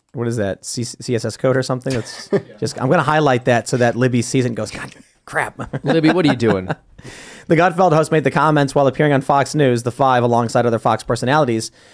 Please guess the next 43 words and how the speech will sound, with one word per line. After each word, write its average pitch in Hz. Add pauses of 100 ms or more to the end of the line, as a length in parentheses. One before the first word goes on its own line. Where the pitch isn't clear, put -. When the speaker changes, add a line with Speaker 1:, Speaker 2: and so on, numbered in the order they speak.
(180)
Speaker 1:
The -
panelists 180
then 170
brought 170
up 147
Democrat 147
Susan 135
Rice, 143
President 139
Biden's 127
White 131
House 123
domestic 127
policy 156
advisor, 117
who 131
announced 135
she 160
would 156
be 143
departing 143
from 143
her 135
post 131
on 127
Monday, 151 (600)
which 156
had 160
the 143
Fox 180
News 165
personalities 147
predicting 135
she 151
would 151
be 135
a 131
contender 139
in 123
the 117
twenty 131
twenty-four 123
election. 120